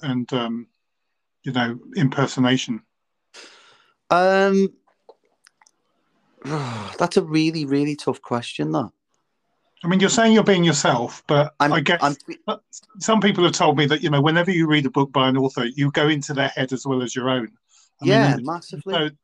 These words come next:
Speaker 2: massively.
Speaker 1: there's him and there's you on the stage. How do you, how do you kind of bring that together?
Speaker 2: Um, I think the only way to do it is, is, is to be myself. That,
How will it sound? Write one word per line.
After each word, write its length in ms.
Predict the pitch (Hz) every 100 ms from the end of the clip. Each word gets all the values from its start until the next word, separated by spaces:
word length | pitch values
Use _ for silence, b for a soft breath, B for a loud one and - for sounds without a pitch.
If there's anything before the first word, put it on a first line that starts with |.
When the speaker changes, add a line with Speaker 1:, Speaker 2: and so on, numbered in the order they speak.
| -
Speaker 2:
massively. 400 | 143 156 - 170
Speaker 1:
there's 120 | 175
him 200 | 214 196
and 180 | 175 170
there's 160 | 160 151
you 300 | 175 160 120
on 100 | 120
the 80 | 120
stage. 420 | - 143 120 110
How 140 | 170
do 120 | 185
you, 60 | 190
how 140 | 151 180
do 120 | 190
you 120 | 165
kind 220 | 165 165
of 120 | 147 147 -
bring 220 | 156 151
that 200 | 147 143
together? 420 | 143 143 151 117 - B B B B B B B B
Speaker 2:
Um, 440 | 202 233 247 240 - - _ - _ _ _ _ _ -
I 100 | 214
think 280 | - 262 254
the 120 | 233
only 200 | 220 202
way 180 | 185 175
to 140 | 151
do 260 | - 156 214
it 160 | 175 -
is, 220 | 127 - -
is, 320 | 127 123 - _ _ _ _ _ -
is 260 | 73 127
to 100 | - - -
be 160 | 123
myself. 680 | 156 208 214 - 220 220 - _ _ _ _ _
That, 160 | 190